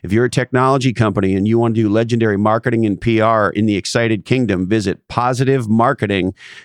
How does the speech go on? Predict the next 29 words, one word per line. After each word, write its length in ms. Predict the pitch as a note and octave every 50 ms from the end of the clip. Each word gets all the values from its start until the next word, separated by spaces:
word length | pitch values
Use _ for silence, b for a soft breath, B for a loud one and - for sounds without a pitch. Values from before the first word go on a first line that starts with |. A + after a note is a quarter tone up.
| B -
dot 280 | F#2+ G#2 G#2+ G#2 -
com. 400 | - B2 C3+ B2+ A#2 A2 F2+ G2
My 120 | A2+ A#2 B2+
friends 280 | A#2+ - D#3+ D#3+ B2+ B2
at 80 | A#2+
Atranet 520 | - A#2 B2+ D#3 - - B2 A#2+ G2+ F#2+ G#2+
have 120 | A2 G#2+
been 160 | G2+ A2+ A2
building 300 | G2 B2+ B2+ B2 A#2 A2
legendary 560 | G#2+ A2 A#2+ C3 C#3 C#3+ C#3 C#3 C#3 C#3 C3+
B 180 | A#2 G#2 B2+ C3
two 80 | B2 B2
B 140 | B2+ B2
websites 520 | A#2+ A#2 B2 C#3 C#3+ - - A#2 G#2+ G2+ -
in 100 | A2+ A2
Silicon 380 | - B2 B2+ C3 A#2+ B2+ A#2+
Valley 300 | G#2+ A#2 B2 B2 B2+ C#3+
for 160 | C#3+ - B2 A#2+
over 160 | G#2+ A2 G#2
twenty 300 | - - C3+ C3+ C3+ C3+
years. 360 | C#3 C#3 B2+ F#2 E2 B2+ - - -
A 220 | B2 B2+ A#2 -
T 460 | - - - D3 C3+ B2+ A2+ G#2 G#2 -
R 320 | A#2+ B2 A#2+ A#2+ A#2 -
E 360 | - C3+ C3 C3 B2+ A#2 G#2 B B B B B B B B
dot 280 | G2+ A2+ A#2+ A#2+ - -
N 220 | A#2+ B2 B2+ C3
E 240 | B2 A#2+ B2+ B2+ A#2+
T. 400 | A2+ - D3 C3+ B2 G#2 F#2